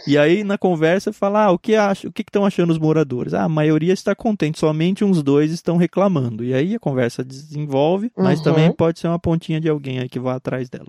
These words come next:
Speaker 1: não sei.
Speaker 2: É, é, a gente tem que perceber que é tudo uma teia que ela tá sendo construída, pra no
Speaker 1: Uhum.
Speaker 2: final a gente descobrir aí o que aconteceu.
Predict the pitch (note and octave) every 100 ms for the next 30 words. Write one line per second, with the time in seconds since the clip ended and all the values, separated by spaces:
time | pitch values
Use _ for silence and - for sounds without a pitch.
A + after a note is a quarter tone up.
0 | - A#2 - - _ - F3 C#3 C#3 F#3+
1 | F#3+ F#3 F#3+ A3 A#3+ G#3+ A3 A3+ G3+ G#3+
2 | A#3 A#3+ B3 D4 F#4+ - A3 G3+ G#3 G3
3 | F#3+ G3+ G3+ G#3 G#3 G#3 - G#3 F#3 F3+
4 | G3 - A3+ G#3+ B2+ G#3 F#3+ F#3+ A3 A3+
5 | G#3 A3 A#3 A3+ G#3 A3+ - A#3 G#3 G3+
6 | F#3+ F#3 G3+ - - - - A3 A3 -
7 | -